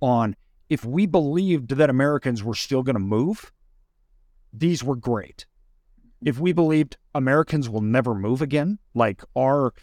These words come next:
'cause America is very unique in that, right? We're very unique in the world where Americans, we move. We get up and we go. Um, most places in the world don't. And so we, that idea that if that's going to keep happening, what is drawing the people there in the first place?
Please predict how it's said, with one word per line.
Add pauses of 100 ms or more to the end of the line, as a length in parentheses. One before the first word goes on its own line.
(140)
'cause
America
is
very
unique
in
that, (360)
right?
We're
very
unique
in
the
world
where (320)
Americans,
we
move. (400)
We
get
up
and
we
go. (360)
Um,
most
places
in
the
world
don't. (400)
And
so
we,
that
idea
that (100)
if
that's
going
to
keep
happening, (320)
what
is
drawing
the
people
there
in
the
first
place?